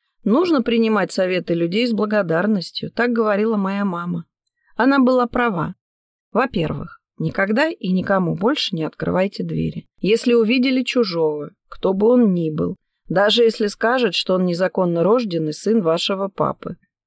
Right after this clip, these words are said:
"У него не было таких сыновей", улыбнулась она. Во-вторых,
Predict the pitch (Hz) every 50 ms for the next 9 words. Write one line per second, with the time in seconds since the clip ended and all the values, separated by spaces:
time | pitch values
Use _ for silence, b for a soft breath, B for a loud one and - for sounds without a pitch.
0 | _ _ _ - 202 208 208 214 208 208 196 202 214 208 190 175 165 156 160 -
1 | 156 156 - 156 156 - - - 156 156 160 156 156 160 170 160 151 151 160 156
2 | 151 156 156 151 160 165 - - 160 151 151 143 147 180 _ _ _ _ _ _
3 | _ _ _ _ _ _ _ _ - 160 180 220 - - 277 294 285 233 196 202
4 | 202 -